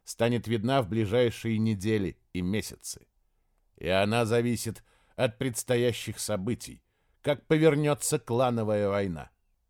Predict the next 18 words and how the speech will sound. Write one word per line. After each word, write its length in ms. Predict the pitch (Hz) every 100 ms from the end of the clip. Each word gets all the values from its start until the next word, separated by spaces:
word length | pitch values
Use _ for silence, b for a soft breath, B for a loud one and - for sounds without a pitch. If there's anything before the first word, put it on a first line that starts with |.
| _ _ _
Хило 420 | - 104 120 127
посмотрел 600 | 123 110 117 104 113 117
направо 540 | 113 107 110 113 107
и 160 | 98 107
налево. 580 | 107 104 101 92 58 - _ _ _ _
Вся 280 | - 135 131
семья 380 | 147 143 160
выстроилась 720 | 156 160 - 139 143 139 127 117
рядом 340 | 123 123 123
с 140 | -
ним, 300 | 104 98 90 -
напротив 640 | 95 107 117 120 120 110 -
остальных 600 | 120 - 127 120 101 95
скорбящих. 720 | - 98 92 73 - - - _ _ _ _ _
Сегодня 540 | - 98 101 120 113 117
Хило 360 | - 117 123 120
демонстрирует 920 | 117 117 110 - 113 120 113 110 -
клан, 460 | - 113 131 80